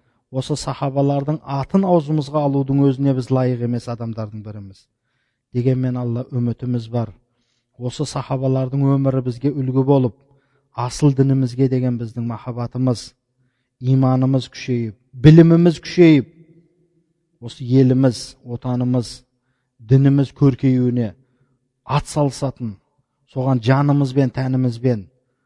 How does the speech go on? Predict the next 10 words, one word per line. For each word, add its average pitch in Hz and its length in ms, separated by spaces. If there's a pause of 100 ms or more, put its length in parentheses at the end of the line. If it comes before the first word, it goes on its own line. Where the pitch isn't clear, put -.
(160)
мал 127 280
жанымызбен 120 680 (320)
қызмет 185 400
ететін 156 460 (380)
азаматтар 120 600
болуды 113 460
Алла 107 320
Тағала 104 360
біз - 220 (220)
сұраймыз. 127 680